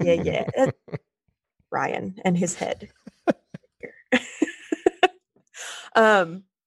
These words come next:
Speaker 1: but they, they reached out, and the very first thing they said was, "Are you sure you have a California King? Because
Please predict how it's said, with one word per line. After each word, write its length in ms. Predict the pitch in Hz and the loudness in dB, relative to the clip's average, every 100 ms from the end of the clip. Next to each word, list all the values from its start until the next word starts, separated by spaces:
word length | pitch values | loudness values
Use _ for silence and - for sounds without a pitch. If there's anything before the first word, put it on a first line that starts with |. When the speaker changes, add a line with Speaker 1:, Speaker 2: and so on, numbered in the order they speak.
| _ _ _ - | _ _ _ 2
Speaker 1:
but 160 | 294 294 | 4 6
they, 500 | 262 240 226 214 - | 6 6 2 -4 -10
they 180 | 190 226 | 4 4
reached 240 | 220 247 - | 4 0 4
out, 100 | 202 | 4
and 80 | 202 | 4
the 60 | |
very 140 | 196 202 | 0 0
first 220 | 202 202 | -2 -2
thing 120 | 196 | -4
they 120 | 180 | -4
said 220 | 185 262 208 | 0 0 4
was, 360 | 190 180 - _ _ _ _ _ _ _ _ _ _ _ _ _ - | 2 2 -6 _ _ _ _ _ _ _ _ _ _ _ _ _ 0
"Are 80 | 180 | 0
you 160 | 185 | 0
sure 200 | 214 - | -6 -4
you 120 | - | -4
have 80 | 185 | -2
a 40 | 180 | -2
California 440 | 185 190 185 170 | -2 -2 -4 -6
King? 340 | 170 190 208 220 _ _ _ _ _ _ - | -6 -6 -6 -14 _ _ _ _ _ _ -2
Because 680 | 185 202 165 170 - - | 2 4 4 2 -6 -18